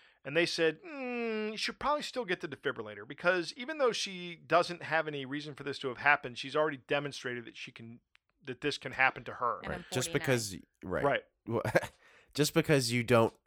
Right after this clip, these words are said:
Speaker 3: know why it happened this time doesn't
Speaker 1: Right.
Speaker 3: mean there isn't a cause.
Speaker 1: Right.
Speaker 3: Uh,
Speaker 1: Exactly.
Speaker 3: and so because it's happened once, it's still a good precaution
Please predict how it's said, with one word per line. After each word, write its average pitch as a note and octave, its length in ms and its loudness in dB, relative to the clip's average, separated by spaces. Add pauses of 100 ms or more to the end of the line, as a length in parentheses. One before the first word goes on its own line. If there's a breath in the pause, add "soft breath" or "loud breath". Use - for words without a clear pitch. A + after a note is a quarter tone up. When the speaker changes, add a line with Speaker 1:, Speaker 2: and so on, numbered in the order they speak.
(340)
Speaker 3:
know A#2 340 8
why G2+ 300 8
it F#2+ 60 2
happened F#2+ 460 0
this D#2+ 440 0
time F2+ 320 2
doesn't G2 200 2
Speaker 1:
Right. - 120 2
Speaker 3:
mean F#2 100 -2
there F2+ 200 0
isn't B2+ 340 2
a G2 40 -2
cause. B1 560 -4
Speaker 1:
Right. B2+ 300 -2 (420 soft breath)
Speaker 3:
Uh, D#3 40 -4
Speaker 1:
Exactly. C#3+ 520 2
Speaker 3:
and F#2 240 0
so F2 580 2
because B2+ 380 0
it's A#2+ 160 -4
happened G2 460 0
once, F2 500 -2
it's F2 200 -4
still G2+ 400 4
a F2 100 -2
good E2+ 380 -2
precaution F2 580 -2